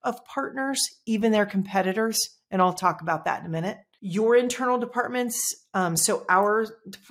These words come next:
internal departments at our organizations, they should work well with us and everyone, um, you know, our H R, they should work well with legal and fleet and risk and ops and safety and everyone.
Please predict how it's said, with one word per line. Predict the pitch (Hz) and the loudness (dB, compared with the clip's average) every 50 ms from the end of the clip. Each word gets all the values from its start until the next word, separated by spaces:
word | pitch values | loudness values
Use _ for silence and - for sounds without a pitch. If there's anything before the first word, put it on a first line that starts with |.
| - - | -6 -2
internal | 220 208 196 220 226 220 214 208 | 0 0 2 2 2 0 2 0
departments | 214 202 233 214 190 226 220 196 | 0 2 2 2 2 2 0 0
at | 220 185 | 0 2
our | 180 190 175 | 2 0 0
organizations, | 214 196 202 202 190 175 185 185 196 196 - 226 226 226 226 220 - - - - - _ - | 0 -2 -2 -2 0 2 2 2 2 2 0 0 0 0 0 0 -2 -6 -10 -20 -14 _ 2
they | 208 208 | 2 4
should | 202 - - 208 185 | 4 2 0 -2 -2
work | 175 185 185 185 - | 0 -2 -2 0 0
well | 196 185 180 180 | -2 0 0 0
with | 175 165 160 | 0 0 2
us | 170 175 190 196 196 - - | 2 2 2 2 0 0 -2
and | - 170 165 160 165 - | -2 -4 -8 -8 -6 -4
everyone, | 165 190 190 202 196 196 190 190 190 190 190 202 202 - - - _ _ - | -4 -2 0 0 0 0 0 -2 -2 -2 -2 -4 -4 -6 -16 -20 _ _ -4
um, | - 180 175 175 175 | -2 0 0 0 0
you | 175 180 | -2 -2
know, | 180 175 175 175 175 | 0 0 0 0 0
our | - 180 185 - | 0 0 0 2
H | - 196 185 185 - - | 2 0 0 0 0 0
R, | 202 202 196 180 170 160 | 2 2 4 4 2 4
they | 160 165 | 4 2
should | 165 - - 170 | 2 2 -2 -2
work | 165 165 165 165 165 - | -2 -2 -2 -2 -2 -2
well | 180 170 170 165 | 0 2 2 2
with | 165 165 160 165 | 2 0 -2 -4
legal | 190 185 196 202 185 185 180 175 - | -2 0 0 2 2 2 2 2 2
and | 165 160 160 | 0 -2 -4
fleet | 160 - 208 196 190 190 - - | -4 -2 -2 -2 -2 -2 -6 -8
and | 175 170 | -8 -4
risk | 170 185 185 175 - - - | -2 -2 -2 -2 -2 -4 -6
and | 185 170 - | -6 -10 -4
ops | - 185 180 175 175 - - - | -2 0 0 0 -2 -4 -6 -4
and | 170 165 165 165 | -4 -4 -4 -6
safety | - - - 180 175 175 - 170 | -6 -6 -4 -4 -4 -4 -6 -6
and | 151 143 165 | -6 -4 -4
everyone. | 160 151 151 143 135 - - 190 | -6 -6 -6 -8 -8 -8 -10 -10